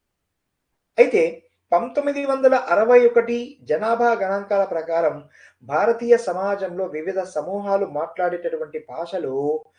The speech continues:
పదహారు వందల యాభై రెండు ఉన్నాయని గుర్తించారు. అయితే ఈ పదహారు వందల యాభై రెండు భాషల్లో ఇరవై మూడు భాషలను దేశ జనాభాలో తొంభై ఏడు శాతం ప్రజలు మాట్లాడుతారు.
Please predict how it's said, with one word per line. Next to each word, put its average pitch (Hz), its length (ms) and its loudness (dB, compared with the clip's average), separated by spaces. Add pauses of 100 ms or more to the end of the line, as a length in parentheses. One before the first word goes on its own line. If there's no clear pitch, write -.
(260)
పదహారు 143 440 -2
వందల 139 260 -8
యాభై 123 300 -6
రెండు 123 220 -10
ఉన్నాయని 143 580 -10 (200)
గుర్తించారు. 123 540 -12 (840)
అయితే 135 520 -4 (240)
ఈ 156 100 -2
పదహారు 196 480 4
వందల 220 180 2
యాభై 180 260 4
రెండు 156 540 -2
భాషల్లో 139 600 -2 (260)
ఇరవై 196 320 4
మూడు 214 260 2
భాషలను 170 840 -4
దేశ 160 280 0
జనాభాలో 170 880 0 (280)
తొంభై 156 380 0
ఏడు 151 180 0
శాతం 143 340 -6
ప్రజలు 143 340 -4
మాట్లాడుతారు. 135 800 -6